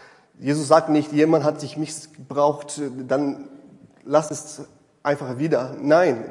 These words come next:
es geht nicht darum. Diese an der Backe schlägen, das ist, man prügelt sich nicht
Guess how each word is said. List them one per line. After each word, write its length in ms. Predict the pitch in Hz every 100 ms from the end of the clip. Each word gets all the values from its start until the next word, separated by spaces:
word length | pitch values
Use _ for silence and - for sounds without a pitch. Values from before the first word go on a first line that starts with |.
| 101
es 160 | 131
geht 120 | 170
nicht 140 | 175 160
darum. 220 | 135 123 - - - - _ -
Diese 240 | 170 196 - - - -
an 120 | 147
der 80 | 147
Backe 240 | 131 156
schlägen, 400 | 160 - 131 143
das 120 | 160 151
ist, 380 | 160 - - - - - - -
man 320 | - 143 147
prügelt 380 | 147 196 185 143
sich 180 | - 127
nicht 260 | 131 131